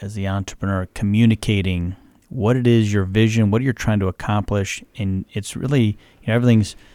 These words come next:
sales, everything's marketing, 'cause it really is, because you, you have to be able to effectively communicate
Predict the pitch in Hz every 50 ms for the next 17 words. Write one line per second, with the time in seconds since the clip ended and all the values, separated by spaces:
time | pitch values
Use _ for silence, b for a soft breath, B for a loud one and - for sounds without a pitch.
0 | b b - - - 117 107 107 107 101 101 104 107 117 120 120 107 98 107 104
1 | 104 104 - - 104 101 101 101 - 107 110 117 - 156 156 135 123 110 107 101
2 | 101 107 - - 110 101 107 117 120 120 - - 123 110 110 - - 156 156 -
3 | - 113 107 107 - - _ - _ _ _ _ - 120 120 117 110 107 104 -
4 | - - - - - - 143 139 - - 117 110 113 - - - 117 113 117 110
5 | 101 - - 104 98